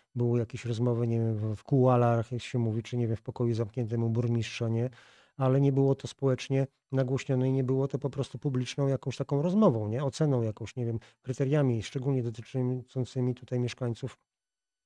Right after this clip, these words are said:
e, tych ulic i, i po drugiej stronie oczywiście przede wszystkim mieszkańców, nie? E, e, miasta. <clears throat> Ja o tym nie słyszałem, może się mylę. E,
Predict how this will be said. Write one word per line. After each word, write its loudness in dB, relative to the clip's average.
e, 2
tych -4
ulic 0
i, 2
i 4
po 0
drugiej 2
stronie 6
oczywiście -4
przede -4
wszystkim -4
mieszkańców, -4
nie? -6
E, -8
e, 0
miasta. -2
<clears throat> -
Ja 4
o 2
tym 0
nie 2
słyszałem, -2
może -2
się -4
mylę. -2
E, 0